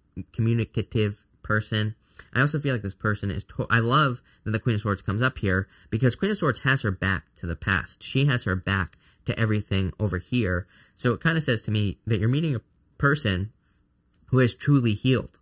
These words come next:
Like I said with that healing the heart card, I think it's hard if we meet a person who hasn't truly healed from the past or is still attached to the past. This person looks like a person to me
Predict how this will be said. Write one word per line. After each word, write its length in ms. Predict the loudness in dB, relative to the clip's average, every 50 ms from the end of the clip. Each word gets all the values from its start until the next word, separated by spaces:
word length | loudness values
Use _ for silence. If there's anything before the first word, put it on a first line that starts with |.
| -2 0
Like 200 | 0 2 2 0
I 40 |
said 220 | 0 0 0 0 0
with 100 | 0 -2
that 160 | -4 -4 -4
healing 400 | -4 -2 0 0 2 2 0 0
the 80 | -2 -2
heart 280 | 0 2 0 0 0
card, 300 | -2 -4 -4 -4 -6 -10 _ _ -20 -20 -16 -8 -4
I 80 | -2
think 160 | 0 0 0
it's 120 | 0 0 -2
hard 200 | -2 0 0 0
if 120 | 0 0
we 100 | 0 0
meet 180 | 0 0 0 -2
a 40 | -4
person 580 | -4 -2 -4 -4 -2 -2 -2 -2 -2 -2 -4 -6 _ -20 -20 -20 -12 _
who 120 | 0 2 4
hasn't 360 | 4 4 2 2 0 -4 -4
truly 280 | -4 -4 -2 -2 -2 -2
healed 380 | -4 -2 -2 0 0 0 -2
from 140 | -4 -4 -2
the 80 | -2 -4
past 460 | -4 -2 -2 0 0 -2 -6 -8 -8 -4
or 160 | -2 0 0
is 140 | -2 -4 -6
still 360 | -8 -2 0 0 0 0 -2
attached 520 | -6 -6 -4 -2 0 0 -2 -4 -8 -8
to 60 | -6
the 60 | -6 -6
past. 480 | -4 -2 -2 0 -2 -2 -6 -10 -18 _ _ -18 _ -2
This 140 | 0 0 0
person 300 | 0 -2 0 0 0 0
looks 200 | -2 -2 -4 -6
like 80 | -6
a 80 | -6 -4
person 480 | -2 0 0 0 0 -2 -2 -4 -4 -4
to 100 | -4 -2
me 300 | -2 0 0 -2 -4